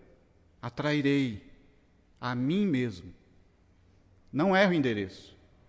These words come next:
É para você ir a Cristo. É Ele que te chama, é Ele que te atrai. Você precisa encontrar Cristo.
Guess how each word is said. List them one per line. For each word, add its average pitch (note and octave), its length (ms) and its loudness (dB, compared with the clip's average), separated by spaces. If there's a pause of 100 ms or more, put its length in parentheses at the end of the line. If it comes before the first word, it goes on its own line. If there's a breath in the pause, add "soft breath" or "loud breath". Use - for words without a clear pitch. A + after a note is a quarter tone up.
(1500)
É C3 60 -6
para D3+ 120 -2
você D3+ 240 0
ir E3 160 6
a F#3 60 4
Cristo. E3+ 520 0 (1040)
É B2 120 0
Ele G3 160 8
que G#3 100 2
te - 120 -4
chama, D#3+ 460 4
é B2+ 80 -2
Ele F3 120 4
que G#3 120 0
te G3+ 100 0
atrai. C#3+ 500 2 (800)
Você B2+ 220 -6
precisa D3+ 380 -2
encontrar D#3 400 2
Cristo. - 500 -4